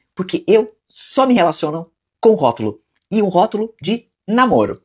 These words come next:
Não é esse tipo de relacionamento que eu quero pra minha vida. Uma coisa é esperar, né, naturalmente, para as coisas fluírem bem.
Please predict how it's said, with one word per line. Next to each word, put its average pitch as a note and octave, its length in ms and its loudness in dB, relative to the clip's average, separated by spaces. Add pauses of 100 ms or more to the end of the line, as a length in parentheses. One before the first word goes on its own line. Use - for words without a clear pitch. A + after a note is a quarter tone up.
(180)
Não F3+ 240 -6
é - 220 -6
esse D3+ 380 -4 (140)
tipo C#3 260 -8
de C#3 80 -8
relacionamento C3 560 -6
que B2+ 60 -8
eu A#2+ 40 -10
quero A2 280 -8
pra A#2+ 120 -10
minha A#2+ 120 -4
vida. G2+ 240 -10 (360)
Uma A3 200 -4
coisa D#3+ 360 0
é D3 80 -4
esperar, F3+ 580 -4 (680)
né, F3 320 -8
naturalmente, C3+ 920 -6 (500)
para F#3+ 340 -6 (320)
as B3 140 -10
coisas C3 500 -8 (140)
fluírem F3 380 -4
bem. A#3 260 -8